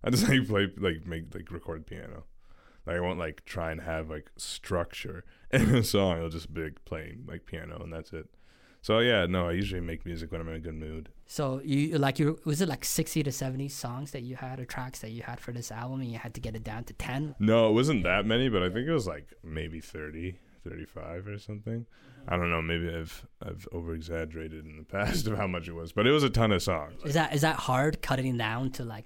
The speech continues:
Speaker 2: ten?
Speaker 1: It's just, like, you sorta know, like, uh, you sorta know, you know? And my, my manager helped a lot 'cause he was like, "This doesn't make sense." There's some things we fought on,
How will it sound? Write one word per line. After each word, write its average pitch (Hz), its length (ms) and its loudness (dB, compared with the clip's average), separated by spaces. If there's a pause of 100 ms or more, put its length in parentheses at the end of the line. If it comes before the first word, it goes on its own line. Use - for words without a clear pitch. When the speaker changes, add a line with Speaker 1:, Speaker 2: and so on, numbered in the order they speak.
Speaker 2:
ten? 131 340 -2 (220)
Speaker 1:
It's 135 220 2
just, 156 240 0
like, 151 220 4 (360)
you 120 140 2
sorta 131 320 4
know, 78 260 -2
like, 92 240 0 (180)
uh, 87 220 -4 (360)
you 95 100 -4
sorta 107 300 4
know, 80 480 -4 (380)
you 90 80 -8
know? 90 260 0
And 104 80 2
my, 107 120 6
my 104 220 4
manager 113 800 0 (480)
helped 104 280 0
a 104 60 4
lot 104 380 2 (600)
'cause 87 180 -2
he 98 100 6
was 92 140 2
like, 80 240 0
"This - 500 -10 (500)
doesn't 90 300 -2
make 80 180 -6
sense." 85 320 -6
There's 139 240 2
some 180 180 4
things 170 180 2
we 98 120 6
fought 95 420 2
on, 90 340 -6